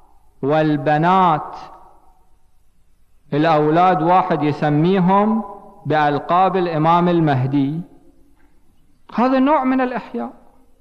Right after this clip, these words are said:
البنات واحد يسميهن باسم والدة الإمام المهدي،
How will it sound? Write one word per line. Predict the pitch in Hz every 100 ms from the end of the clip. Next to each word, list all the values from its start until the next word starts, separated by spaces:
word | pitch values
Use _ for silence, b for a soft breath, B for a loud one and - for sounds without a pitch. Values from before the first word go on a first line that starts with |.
| _ _ _ _ _ _ _ _ _ _ _ _ _ - _ 165
البنات | 170 175 156 175 180 226 233 208 208 - - - - - -
واحد | 170 214 208 196 160
يسميهن | 160 156 175 165 156 160 156 156 196 233 247 196
باسم | 160 180 214 240 247 214 202 170
والدة | 165 165 165 170 233 247 240 214
الإمام | 202 202 185 190 180
المهدي، | 170 165 151 139 151